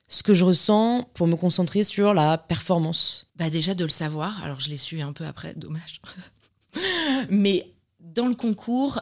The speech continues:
Speaker 2: euh, comme on est en brigade, comme il y a d'autres personnes, euh, c'est vrai que ça peut, euh, te permettre de redescendre. Par exemple, euh, j'ai eu la chance d'intégrer, euh, l'équipe, euh, donc de, du chef, euh, Perret avec, euh,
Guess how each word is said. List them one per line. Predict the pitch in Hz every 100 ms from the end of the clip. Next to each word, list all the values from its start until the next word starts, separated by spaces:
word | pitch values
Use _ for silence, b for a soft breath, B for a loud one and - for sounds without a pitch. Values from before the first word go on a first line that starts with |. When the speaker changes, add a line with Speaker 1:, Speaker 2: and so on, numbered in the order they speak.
| 185
Speaker 2:
euh, | 185 180 170 160 160 147 147 123 131 - -
comme | - 247
on | 226
est | 202
en | 180
brigade, | 170 180 185 202 214 -
comme | 208
il | 190
y |
a | 165
d'autres | 196 196
personnes, | 185 - 185 196 214 220 B B B B
euh, | 170 160
c'est | 156 180
vrai | 170 214
que |
ça | - 160
peut, | - 226 220
euh, | 175 165 156
te | 160 185
permettre | 175 175 190
de | 170
redescendre. | 170 180 180 165 196 202 208 - B B B B
Par | 170
exemple, | 160 160 180 185
euh, | 175 160 156 156
j'ai | 151 175
eu |
la | 160 160
chance | - 190
d'intégrer, | 165 165 170 160 175 180
euh, | 156 139 135 - -
l'équipe, | 156 156 - 180 -
euh, | 160 147 143 B B
donc | - 160 139
de, | 156 156
du | 147 -
chef, | 175 160 -
euh, | 151 139 120
Perret | - 175 170 180 -
avec, | 143 151 147
euh, | 147 139